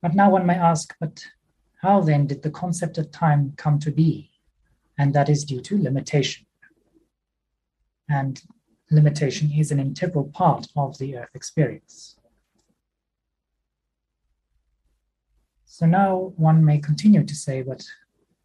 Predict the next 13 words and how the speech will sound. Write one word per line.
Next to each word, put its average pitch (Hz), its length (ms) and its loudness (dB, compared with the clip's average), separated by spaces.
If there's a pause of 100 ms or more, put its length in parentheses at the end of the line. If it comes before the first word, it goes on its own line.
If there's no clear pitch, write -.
(480)
how 180 200 0
indeed 165 360 2
is 151 140 0
it 180 140 -4
then 127 400 -14
that 127 380 -14
time, 139 540 -2 (360)
as 139 160 -8
we 135 60 -8
say, 123 500 -6 (520)
is 143 180 0
an 143 100 4
illusion?" 151 440 0